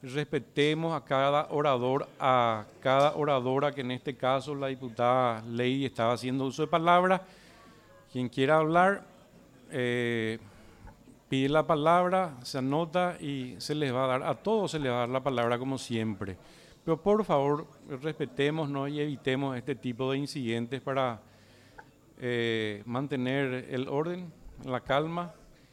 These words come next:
y podamos así avanzar.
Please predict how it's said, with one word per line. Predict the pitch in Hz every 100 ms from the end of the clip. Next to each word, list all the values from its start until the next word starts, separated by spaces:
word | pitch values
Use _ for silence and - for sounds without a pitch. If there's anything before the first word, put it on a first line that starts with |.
| _ _ - -
y | 139 135 131 120
podamos | 135 120 131 143
así | 123 135 139
avanzar. | 135 139 127 107 - 117 101